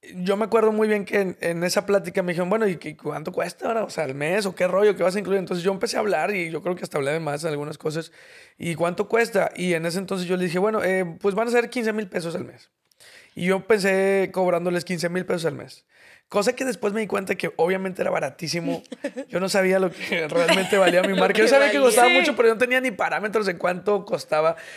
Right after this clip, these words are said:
Speaker 1: ni lo que era
Speaker 3: Ok.
Speaker 1: una licencia, muchísimo menos, eh, eh, los términos legales y de cualquier aspecto que englobaba una, una licencia. Entonces, bueno, pues, eh, fuimos aprendiendo, ¿no? O sea,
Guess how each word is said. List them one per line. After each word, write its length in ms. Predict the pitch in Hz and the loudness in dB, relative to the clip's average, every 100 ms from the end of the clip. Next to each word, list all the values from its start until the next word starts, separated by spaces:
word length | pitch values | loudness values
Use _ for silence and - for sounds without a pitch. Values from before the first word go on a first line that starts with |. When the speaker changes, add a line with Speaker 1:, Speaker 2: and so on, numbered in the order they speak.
| - | -12
Speaker 1:
ni 140 | - 262 | -4 0
lo 100 | 160 | 0
que 80 | 269 | 2
era 100 | 277 | 2
Speaker 3:
Ok. 40 | |
Speaker 1:
una 100 | 302 | 2
licencia, 480 | 214 170 170 160 180 | 0 0 0 0 -2
muchísimo 500 | 175 170 147 160 165 | -2 -6 -6 -6 -4
menos, 380 | 156 165 196 - - - - - | -2 -2 -4 -6 -18 -20 -20 -6
eh, 1000 | - 147 147 143 139 139 - - 151 147 | 2 4 6 4 2 -2 -4 -4 0 0
eh, 20 | |
los 240 | 170 165 - | 0 -2 0
términos 640 | 160 165 185 196 196 - _ - _ _ _ | 0 0 0 0 -2 -6 _ -20 _ _ _
legales 840 | - - 170 165 165 175 196 190 | -16 -4 0 2 2 2 2 2
y 60 | 185 | 0
de 140 | 165 | 0
cualquier 380 | - 156 160 180 | 0 -4 -2 -2
aspecto 440 | 208 - - 220 | -2 -4 -6 -6
que 100 | 208 | -4
englobaba 880 | 196 170 151 151 151 151 160 180 185 | -4 -2 0 2 4 4 6 6 4
una, 440 | 160 170 175 175 - | 2 0 0 0 -2
una 240 | 165 170 | -4 -2
licencia. 360 | 175 156 139 151 | -2 -2 -4 -6
Entonces, 420 | 160 170 190 190 - - - _ | -4 0 0 -2 -8 -20 -20 _
bueno, 300 | 165 208 202 | 0 2 2
pues, 300 | 170 151 - _ _ _ _ - | -2 -2 -6 _ _ _ _ -4
eh, 560 | 156 156 151 151 - _ 165 165 | 0 2 2 0 -4 _ -18 -10
fuimos 280 | 143 180 208 | -4 -2 0
aprendiendo, 600 | 202 180 170 185 214 214 | 0 0 2 2 2 2
¿no? 160 | 196 208 | 2 0
O 60 | |
sea, 340 | 180 165 151 | 0 0 -2